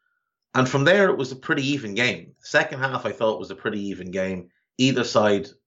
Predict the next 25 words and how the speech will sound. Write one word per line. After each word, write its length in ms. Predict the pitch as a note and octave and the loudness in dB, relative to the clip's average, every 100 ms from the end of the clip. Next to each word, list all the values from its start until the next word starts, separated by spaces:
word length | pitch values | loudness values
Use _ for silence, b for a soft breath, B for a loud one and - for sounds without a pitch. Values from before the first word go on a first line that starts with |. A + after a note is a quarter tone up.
| _ | _
you 100 | G2+ | -6
know, 120 | F#2 | -4
could 200 | - A#2 | 0 2
have 100 | G2+ | 2
won 160 | F#2+ G2+ | 4 2
it. 120 | F#2 | 2
Both 240 | A2+ A2 G#2+ | 2 2 2
had 140 | G2+ | 0
decent 340 | G2+ F#2+ F#2+ | -2 -4 -6
chances. 640 | - F#2+ F#2+ - F#2+ - b b b b b _ - | -2 0 0 0 -2 -2 b b b b b _ 2
But 340 | G#2 G#2 - _ _ - | 4 4 -2 _ _ -16
the 220 | F2+ A2 | -8 -6
draw 480 | - A2+ D3 D#3+ - | 2 4 4 2 -2
overall, 720 | C3 C3+ B2+ C#3 D#3+ E3 - _ _ _ _ _ _ _ _ _ _ _ _ _ _ _ _ _ _ | 0 0 2 2 2 -2 -8 _ _ _ _ _ _ _ _ _ _ _ _ _ _ _ _ _ _
much 320 | B2 E3 E3+ | 0 2 2
better 220 | D#3+ C3 | 4 4
for 140 | A#2 G#2+ | 2 -2
Burnley 400 | A2+ A2+ G#2+ G2 | 0 0 0 -6
than 180 | F#2+ F#2 | -10 -10
United. 540 | F#2+ G#2+ G2+ G2 F#2+ | -4 -2 -2 -6 -6
United's 520 | B2+ C3 E3 D3+ B2 | -2 2 2 2 -2
first 320 | - A2 - | 0 0 0
half 240 | G2+ F2+ - | -6 -6 -8
display 380 | F#2 - F#2+ F2 | -12 -8 -6 -6
probably 440 | - G2 F#2 F2 | -2 -2 -2 -10